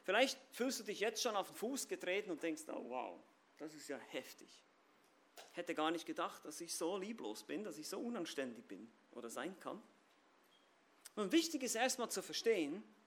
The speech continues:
wir können das nicht, wir können nicht so leben, wenn wir nicht Christen sind.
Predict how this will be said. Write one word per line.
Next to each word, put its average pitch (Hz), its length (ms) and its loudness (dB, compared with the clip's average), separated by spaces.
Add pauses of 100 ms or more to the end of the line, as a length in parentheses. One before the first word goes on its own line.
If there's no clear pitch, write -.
(1160)
wir 185 80 6
können 320 340 12
das 233 240 8
nicht, 170 300 2
wir 214 120 2
können 311 280 10
nicht 285 180 6
so 214 180 6
leben, 196 380 4 (540)
wenn 151 120 0
wir 151 60 4
nicht 151 280 0
Christen 170 480 2
sind. 113 240 -8